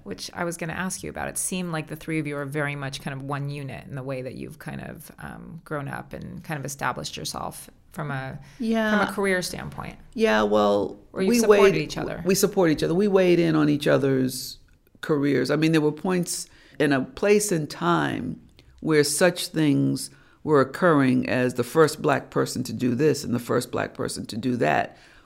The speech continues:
Speaker 2: We never approached it as, "Well, if we do this, we'll be the first black whatever."
Speaker 1: Right.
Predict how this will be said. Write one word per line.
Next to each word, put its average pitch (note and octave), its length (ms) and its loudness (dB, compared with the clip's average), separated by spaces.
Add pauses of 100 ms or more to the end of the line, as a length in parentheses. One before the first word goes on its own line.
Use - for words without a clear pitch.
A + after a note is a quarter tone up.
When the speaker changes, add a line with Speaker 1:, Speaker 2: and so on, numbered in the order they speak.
Speaker 2:
We G#3 240 4
never D#3+ 420 4
approached - 580 0
it A#2 140 0
as, B2 340 0
"Well, C#3 180 4
if C#3 120 0
we C#3+ 100 2
do C#3 200 2
this, B2 180 0
we'll B2+ 120 2
be B2 120 2
the A2+ 80 2
first - 320 -2
black - 280 -4
whatever." - 420 -4 (160)
Speaker 1:
Right. F#3+ 160 -10